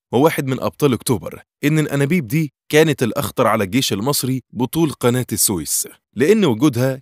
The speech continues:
كان هيرفع درجة حرارة المية لسبعمية درجة مئوية،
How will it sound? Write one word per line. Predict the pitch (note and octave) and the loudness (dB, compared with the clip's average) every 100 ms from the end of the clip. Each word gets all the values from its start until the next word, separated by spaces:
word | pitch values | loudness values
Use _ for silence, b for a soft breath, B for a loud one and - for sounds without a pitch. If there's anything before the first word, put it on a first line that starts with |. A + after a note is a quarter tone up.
| _ | _
كان | D#3+ E3 | 2 2
هيرفع | B2+ C3 D3 - E2+ | 2 0 2 0 0
درجة | F2+ C3 A2 - | 0 0 -2 -4
حرارة | G#2 B2 A#2+ G2+ | 0 0 0 -2
المية | F#2+ D3 C3 C3 - - | -2 -2 -2 -4 -8 -4
لسبعمية | A#2+ D3 D#3+ C3+ B2+ C3 F3+ | 0 2 2 2 2 4 2
درجة | C#3+ G2+ E3 G#2+ G2+ | 0 2 2 2 0
مئوية، | G2+ F#2+ F#2 C#2 - | -2 -4 -6 -10 -18